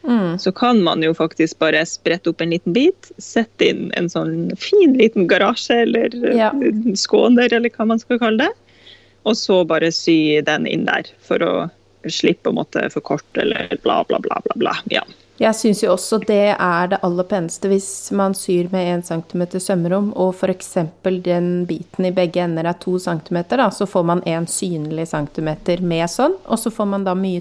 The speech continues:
Speaker 1: tynnere sømrom i, eh, hjørnene.
Speaker 2: Mm.
Speaker 1: Og så kan
Speaker 2: Ja.
Speaker 1: man jo ha liksom kontrastfarge på de, eh,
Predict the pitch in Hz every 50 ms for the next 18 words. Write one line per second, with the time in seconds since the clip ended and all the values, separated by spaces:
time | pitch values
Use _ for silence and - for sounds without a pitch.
0 | - - - 220 190 185 165 156 160 156 165 170 - - 190 170 160 160 160 165
1 | 165 156 156 - _ _ - - - - - - - - - _ _ _ - -
2 | - 175 170 170 170 170 170 170 165 165 160 160 165 170 175 165 147 139 143 151
3 | 151 156 160 170 - - _ _ _ _ _ _ _ _ _ _ _ _ - 247
4 | 247 202 165 143 156 165 - _ _ _ _ _ _ _ _ _ - - 196 190
5 | 185 185 185 185 233 220 190 180 170 180 180 180 170 175 175 165 165 175 170 -
6 | 160 156 - 175 160 - - 165 156 - - - - - - 156 151 151 147 -
7 | - 147 - 175 160 151 147 147 147 147 147 147 147 147 143 147 151 143